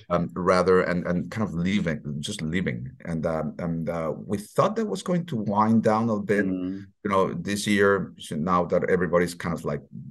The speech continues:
Speaker 1: getting back to the regular world,
Speaker 2: Mm.
Speaker 1: but that's not the case. It is still
Speaker 2: Mm.
Speaker 1: about, you know, um, I think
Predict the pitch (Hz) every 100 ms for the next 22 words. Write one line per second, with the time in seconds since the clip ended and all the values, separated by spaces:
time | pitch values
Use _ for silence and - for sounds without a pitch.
0 | - - 85 78 69 82 87 - 82 82
1 | 73 - - 82 85 82 80 87 104 104
2 | - - 101 95 101 92 135 - 135 131
3 | 180 175 - - _ 113 110 98 127 131
4 | 110 95 92 92 101 92 90 87 85 90
5 | 85 85 - 98 110 104